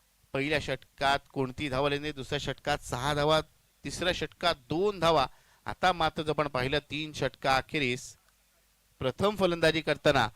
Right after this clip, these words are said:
गावदेवी किम संघाची धावसंख्या आहे सहा गडी बाद आठ धावा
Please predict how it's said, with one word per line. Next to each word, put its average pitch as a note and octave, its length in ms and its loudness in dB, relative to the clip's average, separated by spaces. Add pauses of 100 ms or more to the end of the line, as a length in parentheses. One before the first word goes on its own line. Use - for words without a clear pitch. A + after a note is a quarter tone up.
(600)
गावदेवी F#3 380 4
किम E3 300 -8
संघाची D3 400 -6
धावसंख्या C#3 520 0
आहे D3+ 100 0
सहा C#3 380 -2
गडी D#3+ 260 -2
बाद C#3 280 2 (680)
आठ D3+ 360 2
धावा A2 220 -4